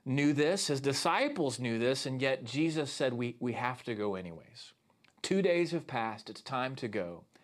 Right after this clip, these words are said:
It's time to heal Lazarus."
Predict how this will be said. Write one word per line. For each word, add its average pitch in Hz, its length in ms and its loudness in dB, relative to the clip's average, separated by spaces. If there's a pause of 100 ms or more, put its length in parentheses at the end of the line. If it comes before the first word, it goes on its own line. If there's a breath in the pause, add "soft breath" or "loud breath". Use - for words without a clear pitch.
(200 loud breath)
It's - 180 -16
time 143 380 -6 (140)
to 135 60 -12
heal 123 540 -6 (440 loud breath)
Lazarus." 107 760 -4